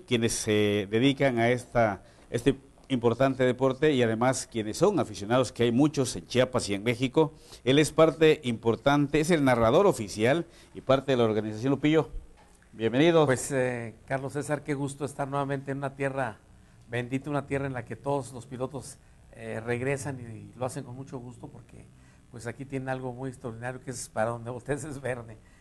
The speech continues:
Speaker 2: Nosotros vamos a ciudades en donde volteas son cerros y, y no pájaros, no cielo bonito, y aquí están ustedes en un paraíso.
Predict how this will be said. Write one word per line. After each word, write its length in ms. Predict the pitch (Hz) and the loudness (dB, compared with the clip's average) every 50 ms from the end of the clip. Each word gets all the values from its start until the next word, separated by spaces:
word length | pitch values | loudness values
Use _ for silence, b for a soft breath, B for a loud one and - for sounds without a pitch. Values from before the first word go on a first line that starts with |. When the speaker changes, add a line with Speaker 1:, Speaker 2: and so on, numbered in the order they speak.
| b _ - | b _ -14
Speaker 2:
Nosotros 260 | 120 117 139 135 135 | -12 -12 -8 -6 -4
vamos 200 | 143 143 131 127 | -4 -4 -4 -6
a 40 | 120 | -8
ciudades 400 | 104 117 120 127 131 135 120 131 | -10 -6 -4 -4 -4 -4 -6 -10
en 80 | 123 | -14
donde 280 | 113 120 117 113 113 113 - - - - 113 | -14 -14 -14 -14 -16 -16 -18 -20 -20 -20 -18
volteas 300 | 120 113 113 135 135 120 | -16 -10 -6 -6 -6 -6
son 120 | 135 139 | -6 -10
cerros 480 | 131 - 139 139 143 147 151 135 - 127 | -10 -8 -8 -8 -8 -8 -12 -14 -14 -18
y, 580 | 113 101 - - - - _ - _ _ - 110 | -20 -20 -20 -20 -20 -20 _ -20 _ _ -18 -16
y 80 | 107 | -16
no 240 | 107 113 127 139 135 | -10 -8 -6 -4 2
pájaros, 540 | 139 147 151 143 147 147 147 151 147 135 131 | 4 2 2 2 0 -2 -2 -2 -4 -6 -10
no 160 | 127 127 135 | -10 -10 -10
cielo 260 | 131 - 143 135 135 123 | -8 -8 -6 -6 -6 -8
bonito, 360 | 120 117 117 123 120 - 135 | -8 -10 -12 -14 -14 -14 -12
y 40 | 123 | -12
aquí 340 | 113 117 - 123 120 120 113 113 b b b b b b - | -12 -14 -16 -18 -18 -18 -20 -20 b b b b b b -20
están 280 | 113 - - 131 131 | -16 -8 -6 -6 -6
ustedes 360 | 131 113 - - 127 123 120 - | -6 -6 -4 -4 -4 -4 -4 -8
en 80 | 117 | -12
un 80 | 123 123 | -14 -14
paraíso. 400 | - 120 110 110 107 101 - | -14 -14 -14 -14 -16 -18 -20